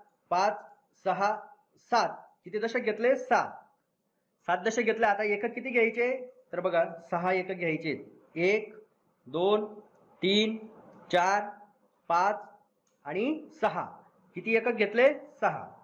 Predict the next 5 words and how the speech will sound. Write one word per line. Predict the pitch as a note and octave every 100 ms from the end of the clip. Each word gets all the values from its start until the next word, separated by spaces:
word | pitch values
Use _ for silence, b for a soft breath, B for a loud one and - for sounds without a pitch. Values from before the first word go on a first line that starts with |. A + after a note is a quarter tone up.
| _ _ - - -
मग | F3 G#3+ - D#3+
दशक | E3+ A3+ A3
आहेत | G#3 A3+ -
सात, | - A#3+ F3 - - _
म्हणून | D3 F3+ A3